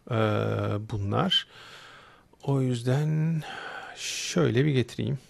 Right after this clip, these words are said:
Süper. Şimdi burada bu resource grubun içerisinde benim deployment'ını yaptığım bir tane function'ım var. E, o function'ı da size gösterebilirim. E, şöyle göstereyim. Süper bir şey yok için içinde.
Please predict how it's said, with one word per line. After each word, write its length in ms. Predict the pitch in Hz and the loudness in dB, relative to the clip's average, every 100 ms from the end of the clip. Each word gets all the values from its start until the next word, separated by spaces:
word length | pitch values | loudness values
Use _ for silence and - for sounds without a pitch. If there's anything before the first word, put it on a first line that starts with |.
| - _ - | -20 _ -20
Süper. 380 | - - - - - - - - - - - - | -12 -2 0 0 -2 -20 -20 -18 -16 -16 -16 -14
Şimdi 300 | - - 269 | 0 6 8
burada 360 | 247 240 254 - | 8 8 8 8
bu 140 | 208 226 | 4 6
resource 300 | - 247 - | 8 6 6
grubun 220 | 214 220 233 | 2 6 6
içerisinde 480 | - 143 - 214 | 6 4 4 4
benim 220 | 196 196 185 | 8 8 6
deployment'ını 540 | 180 202 202 190 202 | 4 6 6 6 6
yaptığım 360 | 180 - 202 185 | 6 4 2 2
bir 60 | |
tane 240 | - 180 190 | 2 2 2
function'ım 600 | - 160 - 180 175 131 | 2 2 4 4 6 4
var. 320 | 139 - - _ _ - - _ - | 2 -2 -16 _ _ -20 -20 _ -4
E, 60 | 131 131 131 - | 0 2 2 2
o 180 | 196 208 | 4 4
function'ı 520 | 196 185 180 - 165 | 4 0 0 0 0
da 100 | 147 | 0
size 240 | 147 147 170 | -2 0 2
gösterebilirim. 800 | 143 135 - 147 156 151 117 131 _ - | 2 0 0 0 2 0 -2 -4 _ -10
E, 80 | 131 120 135 - - - - - | -6 -4 -4 -6 -6 -8 -10 -12
şöyle 460 | - - - - | -14 -12 -10 -8
göstereyim. 540 | - - - - - 139 - _ _ - - _ _ | -10 -12 -12 -10 -10 -10 -14 _ _ -20 -20 _ _
Süper 360 | - - 190 175 | -16 -4 0 0
bir 60 | |
şey 200 | 151 175 | 2 4
yok 120 | 160 131 | 4 4
için 220 | - 113 | 2 0
içinde. 400 | - 113 110 | 2 2 2